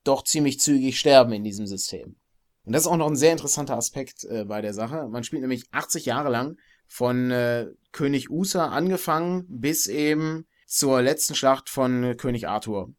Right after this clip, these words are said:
Und, äh, das nimmt ungefähr achtzig Sch-, äh, Spieljahre, also sch-, in der Spielzeit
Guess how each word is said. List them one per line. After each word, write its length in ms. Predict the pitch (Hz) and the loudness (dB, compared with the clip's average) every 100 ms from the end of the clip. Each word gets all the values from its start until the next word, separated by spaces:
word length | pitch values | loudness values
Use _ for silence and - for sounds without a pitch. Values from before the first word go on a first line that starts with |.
| _ | _
Und, 440 | 123 120 120 120 - | -6 -4 -4 -6 -2
äh, 160 | 120 | -2
das 380 | 110 165 - - | 0 0 2 0
nimmt 300 | 135 143 156 - | 0 -2 -2 -4
ungefähr 600 | 165 170 - 156 147 - | -2 -2 -2 0 0 0
achtzig 720 | 131 - - 139 123 - - | -4 -2 -2 -2 -4 -12 -14
Sch-, 200 | - - | -12 -8
äh, 420 | 113 123 117 117 117 | 0 2 2 -2 -6
Spieljahre, 920 | - - 156 156 135 113 107 110 104 | -10 -6 -2 -2 -2 -2 -2 -2 -4
also 340 | 104 117 113 - | -4 -4 -6 -10
sch-, 220 | - - - | -14 -14 -8
in 180 | - 131 | -2 0
der 140 | 113 | 0
Spielzeit 600 | - 131 127 - 101 98 | 0 0 0 0 -2 -4